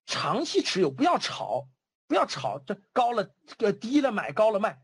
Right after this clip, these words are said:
你永远不知道低点在哪儿，永远不知道高点在哪儿，听懂了吗？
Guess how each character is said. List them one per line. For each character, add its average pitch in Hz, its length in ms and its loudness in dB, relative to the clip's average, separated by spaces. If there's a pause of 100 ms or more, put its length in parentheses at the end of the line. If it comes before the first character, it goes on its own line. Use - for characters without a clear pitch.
你 202 200 0
永 240 240 2
远 180 180 2
不 208 120 -4
知 196 160 -6
道 185 240 0
低 214 160 -6
点 175 160 -2
在 190 120 4
哪 156 100 -6
儿， 139 100 -8
永 185 140 -2
远 226 120 0
不 170 80 -4
知 180 140 -6
道 170 120 0
高 175 220 2
点 151 160 -12
在 160 120 -6
哪 139 80 -8
儿， - 60 -14
听 208 160 0
懂 143 140 -2
了 131 60 -4
吗？ 135 200 -8